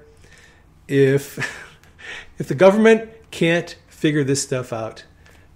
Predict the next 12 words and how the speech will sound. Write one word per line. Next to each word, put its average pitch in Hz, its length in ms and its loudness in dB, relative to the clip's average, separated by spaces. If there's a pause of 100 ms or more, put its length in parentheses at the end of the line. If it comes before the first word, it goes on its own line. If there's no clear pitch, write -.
(120)
God 156 340 -4
has 147 300 -6
already 147 340 -8
shown 196 760 -6
us 110 300 -12
what 113 140 -10
his 123 140 -8
plan 180 460 -10
is. - 440 -18 (600)
It's - 440 -10
supernatural 202 640 -4
healing. 185 300 -6